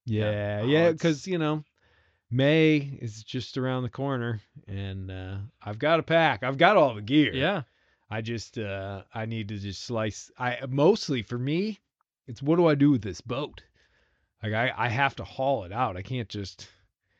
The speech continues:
Speaker 1: like, leave it on the dock here. That ain't happening.
Speaker 2: No.
Speaker 1: So,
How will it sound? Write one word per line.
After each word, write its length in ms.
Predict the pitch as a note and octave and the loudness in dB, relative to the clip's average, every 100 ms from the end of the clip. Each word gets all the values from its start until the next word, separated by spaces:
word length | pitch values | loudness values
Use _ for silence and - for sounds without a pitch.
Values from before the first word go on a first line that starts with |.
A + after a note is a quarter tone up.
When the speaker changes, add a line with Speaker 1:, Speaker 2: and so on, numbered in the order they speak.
| _ _ - | _ _ -12
Speaker 1:
like, 200 | G2+ F#2 | -10 -8
leave 300 | A2+ A#2 A2+ | -6 -4 -4
it 80 | A2+ | -2
on 140 | A2+ | -4
the 60 | G#2 | -4
dock 300 | A2 G#2+ F#2+ | -2 -2 -4
here. 360 | B2 A#2+ G2+ G2 | -4 -4 -4 -4
That 160 | A2 | -4
ain't 120 | F#2+ F#2+ | -4 -6
happening. 420 | G#2+ E2 D2+ D2+ _ _ _ _ _ - | -6 -8 -12 -16 _ _ _ _ _ -18
Speaker 2:
No. 540 | A2+ G2+ G2 F#2+ F#2+ G2+ _ - | -12 -10 -10 -10 -10 -14 _ -6
Speaker 1:
So, 440 | B2 A2+ G#2 G2+ | -2 0 0 -4